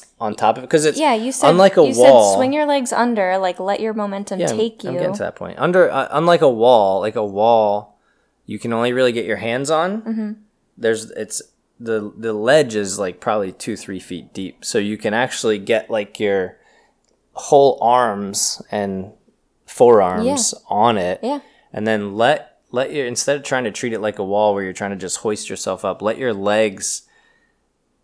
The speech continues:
Speaker 1: swing under for a second, 'cause that's what your momentum's gonna take you, and then once they come back out, then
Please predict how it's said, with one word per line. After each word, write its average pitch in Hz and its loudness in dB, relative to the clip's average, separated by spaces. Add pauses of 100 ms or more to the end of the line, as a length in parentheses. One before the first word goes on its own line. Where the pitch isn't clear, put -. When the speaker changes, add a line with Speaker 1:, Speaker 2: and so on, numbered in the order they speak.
(120)
Speaker 1:
swing 139 0
under 127 0
for 95 -2
a 90 -6
second, - -6
'cause 101 -14
that's 92 -4
what 107 -10
your 98 -6
momentum's 95 -6
gonna 90 -8
take 95 -10
you, 90 -8
and 92 -8
then 90 -10
once 104 -8
they 95 -6
come 92 -10
back - -6
out, 90 -6
then 104 -6